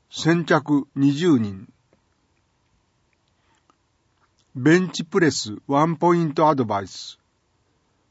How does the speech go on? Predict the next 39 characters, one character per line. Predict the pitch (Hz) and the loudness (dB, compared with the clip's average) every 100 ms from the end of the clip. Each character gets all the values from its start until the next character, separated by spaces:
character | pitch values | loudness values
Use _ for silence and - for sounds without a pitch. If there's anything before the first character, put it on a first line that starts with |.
| _ | _
対 | - 160 175 | -2 2 2
象 | 165 180 165 156 | 2 2 4 2
は | 135 - _ _ _ | 2 -2 _ _ _
十 | 123 151 175 | -6 -2 0
八 | 143 147 | 0 -4
歳 | - 170 151 147 143 | -2 2 4 4 0
以 | |
上。 | 113 101 92 - _ _ _ _ _ _ _ _ | -4 -8 -10 -20 _ _ _ _ _ _ _ _
三 | - 185 190 | -2 0 2
月 | 139 123 117 | 0 0 0
二 | 156 | -2
十 | 139 123 104 | 0 0 0
七 | - 123 | -4 0
日、 | 123 113 - 104 - _ _ _ _ | 0 0 -8 -14 -14 _ _ _ _
金 | 143 151 170 | 0 2 4
曜 | 151 110 | 4 2
日。 | 92 95 - _ _ _ _ _ _ _ | -2 -18 -20 _ _ _ _ _ _ _
午 | 147 170 | 0 0
後 | 147 123 - | 2 0 -2
五 | 135 143 | 0 0
時 | 147 | 2
半 | 160 170 147 | 2 2 2
か | - 117 | -2 -8
ら | 101 | -8
七 | - 160 | -12 -10
時 | 127 | -8
ま | 113 101 | -8 -10
で。 | 104 - _ _ _ _ _ _ _ _ _ 139 | -16 -20 _ _ _ _ _ _ _ _ _ 0
内 | 139 170 180 | 4 4 4
容 | 180 165 | 2 4
は、 | 151 139 - _ _ _ _ _ _ _ | 0 -2 -8 _ _ _ _ _ _ _
世 | - 143 | -4 -4
界 | 143 190 175 | 2 2 2
チ | 175 | 2
ャ | 180 | 2
ン | 147 | 2
ピ | 131 120 | -2 -4
オ | |
ン、 | 98 95 | -4 -14